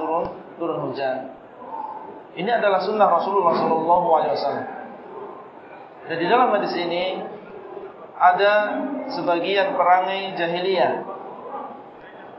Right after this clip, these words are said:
Ada sebagian perangai jahiliyah, sifat-sifat jahiliyah yang mungkin masih ada di kalangan kaum muslimin yang melakukannya.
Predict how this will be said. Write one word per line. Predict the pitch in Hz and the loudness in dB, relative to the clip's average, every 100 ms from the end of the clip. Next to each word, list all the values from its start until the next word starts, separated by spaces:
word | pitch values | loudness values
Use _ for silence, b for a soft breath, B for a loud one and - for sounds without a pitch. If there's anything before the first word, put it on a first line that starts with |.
| - - - - - - | -20 -20 -20 -20 -18 -14
Ada | - 156 165 190 | -2 2 2 2
sebagian | 170 165 175 175 | 0 0 0 0
perangai | 170 165 170 180 196 - - - | 2 2 4 0 -2 -4 -6 -4
jahiliyah, | 170 170 175 185 170 131 - - - - - - | -2 -2 0 4 4 2 -4 -10 -10 -12 -12 -8
sifat-sifat | 170 165 165 196 185 175 | 0 0 0 0 0 0
jahiliyah | 175 170 190 208 226 - - - - - - - - - - - - 160 | -2 0 4 6 4 2 -4 -6 -6 -10 -14 -18 -20 -20 -20 -16 -8 -2
yang | 175 185 | 0 2
mungkin | 247 247 220 226 226 - | 2 2 0 -2 -4 -2
masih | 185 190 220 | -2 0 4
ada | 247 226 165 | 4 4 2
di | 165 180 170 | 2 0 2
kalangan | 175 175 196 196 - | 2 4 4 2 2
kaum | 175 165 | 2 0
muslimin | - 170 208 214 | -2 -4 -2 -2
yang | 202 | -2
melakukannya. | 190 180 170 170 160 147 139 | 0 0 2 2 4 2 -4